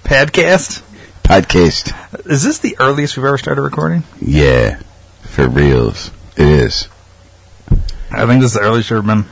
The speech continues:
Speaker 1: to the studio, too. Showed up about six o'clock.
Speaker 2: Yeah.
Speaker 1: A M.
Speaker 2: Yeah.
Speaker 1: It's pretty good.
Speaker 2: I got up at, uh, twenty after five.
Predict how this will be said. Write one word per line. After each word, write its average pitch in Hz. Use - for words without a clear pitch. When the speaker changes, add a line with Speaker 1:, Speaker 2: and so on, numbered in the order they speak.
Speaker 1:
to -
the 113
studio, 120
too. 113
Showed 113
up 113
about 101
six -
o'clock. 110
Speaker 2:
Yeah. 71
Speaker 1:
A 113
M. 131
Speaker 2:
Yeah. 71
Speaker 1:
It's -
pretty 127
good. 113
Speaker 2:
I 87
got 90
up 95
at, 76
uh, 71
twenty 80
after 73
five. 69